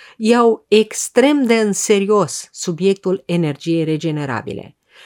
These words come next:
și investesc sume uriașe în dezvoltarea tehnologiilor necesare pentru producția energiei din surse regenerabile,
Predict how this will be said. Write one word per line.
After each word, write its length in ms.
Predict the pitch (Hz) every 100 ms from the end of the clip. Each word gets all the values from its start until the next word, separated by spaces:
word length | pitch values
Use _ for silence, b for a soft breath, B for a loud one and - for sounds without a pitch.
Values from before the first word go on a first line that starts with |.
| B
și 180 | - 269
investesc 640 | 254 220 202 - 262 -
sume 300 | - 262 240
uriașe 560 | 220 202 202 190 170 160
în 100 | 151
dezvoltarea 580 | 156 147 143 170 165 160
tehnologiilor 1040 | - 202 220 208 202 175 160 151 147 156
necesare 640 | 156 151 151 - 180 185
pentru 480 | 180 185 175 175 175 b b _
producția 880 | - 190 170 226 - - 208 196 -
energiei 640 | 185 175 156 - 190 185
din 200 | 165 165
surse 500 | 156 - 190 - 180
regenerabile, 1000 | 165 165 160 160 156 135 120 120 - -